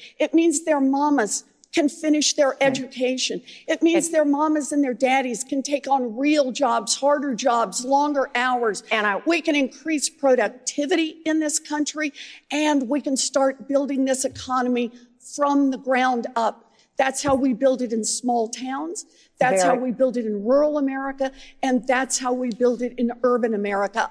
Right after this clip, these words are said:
Speaker 1: like an economy that works
Speaker 2: Brief
Speaker 1: not
Speaker 2: answers.
Speaker 1: from Wall Street, but that works from Main
Speaker 2: Brief
Speaker 1: Street.
Speaker 2: responses from Mister Stock.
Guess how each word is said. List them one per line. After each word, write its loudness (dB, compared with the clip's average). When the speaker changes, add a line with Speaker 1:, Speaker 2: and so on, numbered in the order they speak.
Speaker 1:
like -4
an 0
economy 0
that -4
works 0
Speaker 2:
Brief 2
Speaker 1:
not 4
Speaker 2:
answers. 2
Speaker 1:
from -2
Wall 2
Street, -4
but -2
that -8
works -2
from -8
Main -4
Speaker 2:
Brief 2
Speaker 1:
Street. 4
Speaker 2:
responses -2
from 0
Mister 2
Stock. 0